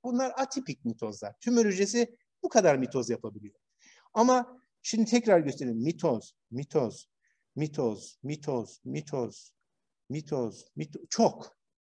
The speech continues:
Bir odakta bu kadar çok mitoz olması bunun çok hızlı çoğaldığının işareti. Devam ediyoruz. Bu da nispeten normal kısımlar.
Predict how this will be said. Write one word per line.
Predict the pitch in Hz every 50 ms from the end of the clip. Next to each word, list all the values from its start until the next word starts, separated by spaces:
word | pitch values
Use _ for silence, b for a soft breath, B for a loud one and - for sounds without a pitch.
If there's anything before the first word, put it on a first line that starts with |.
| _ _ _ _ _ _ _ _ _ _ _ _ _ -
Bir | 160 214 262 220 - -
odakta | 165 156 151 160 156 156 - - 208 202 185
bu | 233
kadar | - - 185 156 160 156 147
çok | - - 240 226 - 165
mitoz | 151 147 - 196 180 135
olması | 135 120 117 117 123 139 - 233
bunun | 196 202 220 214
çok | 220 247 233 240 -
hızlı | 196 180 170 175 220 269 277 - _
çoğaldığının | - - 185 165 156 160 147 143 147 143 135 131 131
işareti. | 123 - - - 101 101 101 - - - - - _ _ _ _ _ _ _ _ _ _ _ _ _ _ _ _ _ _ _ _ _ _ -
Devam | 175 233 302 330 285 247
ediyoruz. | 208 170 175 170 180 247 277 262 - - - _ _ _ _
Bu | 294 339 320
da | 294 285 277 277 B B B B _ _ -
nispeten | 311 302 - - 262 240 247 240 240 233 233
normal | 233 233 220 226 226 233 220
kısımlar. | 226 - 151 - 151 131 113 107 98 - - -